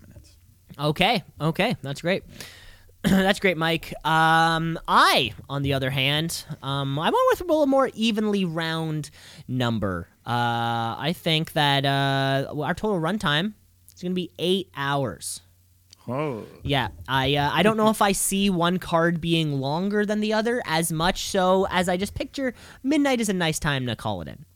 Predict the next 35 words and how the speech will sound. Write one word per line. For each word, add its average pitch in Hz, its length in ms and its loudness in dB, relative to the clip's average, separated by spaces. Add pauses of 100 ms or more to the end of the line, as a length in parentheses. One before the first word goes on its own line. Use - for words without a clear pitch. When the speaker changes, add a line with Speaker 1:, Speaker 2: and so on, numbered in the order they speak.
(640)
Speaker 2:
You 143 80 0
know, 143 160 2
call 208 400 4
it 220 80 4
a 170 100 4
night 175 200 4
at 165 120 2
Speaker 1:
<laughs> - 20 0
Speaker 2:
midnight. 139 560 2 (480)
It 147 160 0
makes 196 320 4
sense. 165 540 2
Eight 185 280 2
plus 185 240 -2
four, 147 380 0
twelve. 127 480 -2
We 123 120 0
all 135 140 0
get 113 280 -4
it. 110 280 -4 (380)
Uh, 151 300 2
and 165 120 0
the 180 60 0
kids 196 340 0
can, 202 200 0
uh, 190 240 2
you 208 140 4
know, 185 180 0
they 196 80 0
can 202 100 0
go 202 80 2
to 202 60 0
bed 196 320 0
before 214 260 0
school 107 340 -6